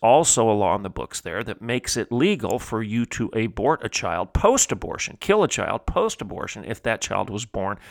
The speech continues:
as the result of a failed abortion. So you try to get an abortion, it fails, the kid's born alive, you can leave it in the pan, the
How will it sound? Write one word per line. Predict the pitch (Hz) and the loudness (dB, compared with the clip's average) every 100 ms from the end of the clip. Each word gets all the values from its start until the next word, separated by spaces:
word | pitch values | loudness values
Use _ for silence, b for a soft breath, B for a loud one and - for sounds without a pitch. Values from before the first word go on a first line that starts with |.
| B B | B B
as | 110 - | -2 -2
the | 107 | -4
result | 98 - 78 101 - | -4 -4 -4 -6 -4
of | 107 | -6
a | 95 | -6
failed | - - 120 113 113 110 92 b b b | -10 -2 2 4 4 2 -2 b b b
abortion. | 107 113 113 110 - - _ _ | 0 2 2 0 -8 -12 _ _
So | - 107 | -2 0
you | 98 98 | 0 0
try | 127 147 | 4 4
to | 160 | 6
get | 170 | 0
an | 156 | 0
abortion, | 135 147 143 143 123 | 4 4 4 2 -4
it | - | -6
fails, | - 135 143 135 | 0 2 4 2
the | 117 | -2
kid's | - 123 113 | -2 -2 0
born | 120 113 | 2 2
alive, | 107 120 123 120 B B B - | 4 6 6 2 B B B -6
you | 113 | -2
can | 101 101 | -2 0
leave | 117 101 | 0 0
it | 110 - _ b b - | -2 -2 _ b b -2
in | 110 104 104 - _ _ _ - | 0 0 -2 -8 _ _ _ -8
the | - | -6
pan, | - 107 92 - 60 101 | -6 -6 -8 -8 -10 -10
the | 98 95 | -8 -8